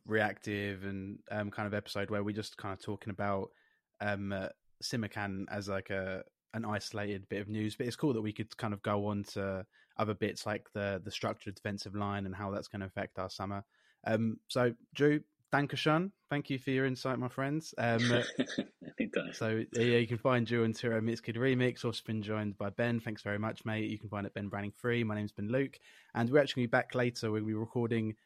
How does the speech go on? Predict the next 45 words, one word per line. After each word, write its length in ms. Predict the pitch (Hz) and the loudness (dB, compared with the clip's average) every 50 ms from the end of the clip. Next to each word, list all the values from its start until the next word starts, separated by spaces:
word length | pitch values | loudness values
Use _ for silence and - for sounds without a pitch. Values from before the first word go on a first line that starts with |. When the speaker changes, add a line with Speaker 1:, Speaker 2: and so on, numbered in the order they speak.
| _ _ - | _ _ -6
Speaker 1:
as 100 | 113 - | -6 -4
I 20 | - | -4
said 120 | 107 104 | -6 -8
before, 320 | - - - 127 117 113 | -6 0 2 4 4 4
the, 260 | 107 113 110 110 110 107 | 4 2 2 4 4 4
um, 280 | 107 107 107 110 113 - _ _ _ _ _ _ _ _ - - - - | 2 2 0 -2 -4 -6 _ _ _ _ _ _ _ _ -20 -20 -8 -2
um, 320 | 113 113 117 113 117 117 | 2 2 4 4 2 2
ma-, 100 | 117 120 | 0 0
match 260 | 120 120 120 - - - | 0 -2 -2 -4 -2 -2
preview 260 | 143 147 131 113 - | 0 0 0 0 0
pod 180 | 113 104 104 | -2 -4 -4
for 100 | - 110 | -4 -4
the, 280 | 98 110 107 107 107 101 | -2 0 0 0 0 -2
the 60 | 107 104 | -2 -4
game 240 | - 110 107 104 | -2 -2 -2 -2
with 100 | 98 - | -4 -4
Brighton 400 | - 104 104 107 101 104 101 101 - - | -2 0 0 0 0 -2 -2 -4 -6 -6
on 320 | 107 104 104 101 101 98 | -6 -6 -4 -4 -4 -4
the, 440 | 98 104 101 101 101 101 98 101 - - | -4 -4 -4 -4 -4 -4 -4 -6 -6 -6
uh, 160 | 104 101 101 | -4 -4 -4
on 80 | 104 98 | -4 -4
the 80 | 104 | -4
weekend. 480 | 101 113 117 113 - 117 117 113 110 - - | -2 -2 -4 -2 -2 -4 -2 -2 -4 -4 -6
We've 140 | 104 98 - | -10 -10 -8
got, 200 | - 101 - - _ _ _ _ _ _ _ _ - | -8 -8 -8 -10 _ _ _ _ _ _ _ _ -4
um, 220 | 101 104 104 101 101 | -2 -2 0 0 0
uh, 120 | 101 98 - - _ _ _ _ _ - - _ _ _ _ _ _ _ _ _ _ - - - | -2 -2 -4 -8 _ _ _ _ _ -20 -20 _ _ _ _ _ _ _ _ _ _ -12 -8 -6
um, 140 | 107 104 104 | -6 -4 -2
Albion 300 | 107 110 107 110 107 107 | 0 0 0 0 0 0
Analytics 480 | 104 104 110 123 120 - 131 - - | 0 0 0 -2 -2 -2 -6 -6 -6
that's 140 | - 107 101 | -8 -10 -8
gonna 160 | - 104 101 | -6 -8 -8
come 240 | - - 113 110 113 | -6 -4 -4 -2 0
on 140 | 113 113 107 | 0 0 0
and 120 | 104 101 | -2 -2
talk 160 | - 113 107 - | -4 -4 -6 -4
about 200 | - - - - | -4 -6 0 2
Brighton, 260 | 131 120 127 135 120 | 4 4 4 4 2
which 160 | 113 - - | -2 -4 -6
will 100 | - 107 | -8 -6
be 40 | 101 | -4
really, 160 | 107 104 98 | -4 -4 -4
really 180 | 98 98 98 - | -4 -6 -6 -2
good. 240 | - 117 117 110 - | 0 2 2 2 0
So 240 | - 107 104 104 | -2 -2 -2 -4